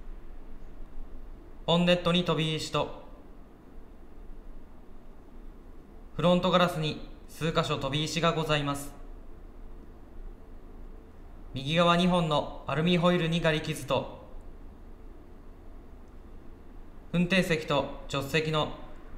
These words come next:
ドアのエッジの部分にそれぞれ傷があり、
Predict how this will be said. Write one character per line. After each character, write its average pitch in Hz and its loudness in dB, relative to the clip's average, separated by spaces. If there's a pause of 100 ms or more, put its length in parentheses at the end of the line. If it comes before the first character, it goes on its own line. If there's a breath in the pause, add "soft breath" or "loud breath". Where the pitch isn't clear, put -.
(120)
ド 170 8
ア 165 10
の 147 4
エ 135 4
ッ 123 -2
ジ 151 -2
の 170 6
部 165 4
分 151 2
に 127 -2 (300)
そ - 0
れ 165 6
ぞ 165 4
れ 170 8
傷 175 0
が 147 6
あ 139 2
り、 120 0